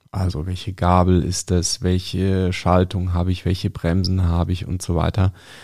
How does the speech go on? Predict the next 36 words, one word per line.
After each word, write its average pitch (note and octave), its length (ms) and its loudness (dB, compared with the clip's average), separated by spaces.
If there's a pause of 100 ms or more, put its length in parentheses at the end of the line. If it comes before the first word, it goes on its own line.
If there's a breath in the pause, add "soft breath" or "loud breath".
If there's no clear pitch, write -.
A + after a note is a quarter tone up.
(340 loud breath)
Denn F#2 480 2
so F#2 120 0
ein E2+ 140 2
Rahmen, F#2+ 760 2
also D2 240 -6
ein E2+ 60 -4
normaler E2 420 0
Aluminiumrahmen, F#2 840 0
ob - 160 -10
der F#2 120 0
jetzt - 180 -4
ein F#2+ 60 2
bisschen F#2 260 0
größer G#2 380 4
oder F#2 100 4
ein F2+ 80 2
bisschen E2 240 -2
kleiner F#2 460 4
ist, - 200 -2
der E2+ 120 0
verändert F#2+ 580 0
den E2+ 140 0
Preis F#2 560 2
eines E2+ 440 -2
solchen F2 320 -4
Fahrrads D#2+ 360 -4
ja E2+ 80 -4
nicht F2+ 400 -4
wirklich, - 560 0
ne, F2+ 180 -4
von F2+ 220 -4
den F2 100 -4
Produktionskosten. F2 1080 -2 (480 loud breath)
Das, - 220 -4
was, F2 320 -2
was F2+ 260 -2